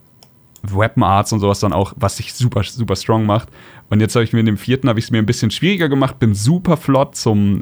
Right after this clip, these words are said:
ähm, sag ich jetzt mal, Boss-Boss der, des Netzwerk-, äh, Netzwerktests gegangen und der hat mich dann auch wieder ein bisschen Demut gelehrt und hat mich mal wieder in den Boden zurückgestampft, wo ich hingehöre.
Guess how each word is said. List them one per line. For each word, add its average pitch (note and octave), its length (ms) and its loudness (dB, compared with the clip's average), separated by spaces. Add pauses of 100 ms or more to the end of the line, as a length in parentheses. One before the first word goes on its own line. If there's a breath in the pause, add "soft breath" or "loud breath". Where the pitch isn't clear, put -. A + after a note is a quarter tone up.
(140)
ähm, F#2 340 0 (180)
sag G#2 140 0
ich G2 80 -4
jetzt - 160 -6
mal, G2 140 2
Boss-Boss A#2 640 0 (340)
der, G2+ 400 2 (480 soft breath)
des A2 140 -4
Netzwerk-, B2 500 -2
äh, G#2 60 -2
Netzwerktests A#2+ 720 -2
gegangen A2+ 400 0 (400 loud breath)
und G2+ 180 2
der G#2 140 2
hat A#2+ 120 -2
mich A2+ 120 0
dann G#2 160 0
auch - 100 -2
wieder G#2 140 0
ein G2 40 2
bisschen F#2+ 220 -2
Demut G2 340 0
gelehrt G2 440 2
und F#2+ 100 0
hat G2 160 -2
mich G2+ 140 -4
mal G2+ 100 0
wieder G2+ 140 2
in G2+ 60 2
den G2+ 100 2
Boden G2+ 260 0
zurückgestampft, G#2 680 -4
wo G#2 80 0
ich G2+ 100 -6
hingehöre. A2+ 600 0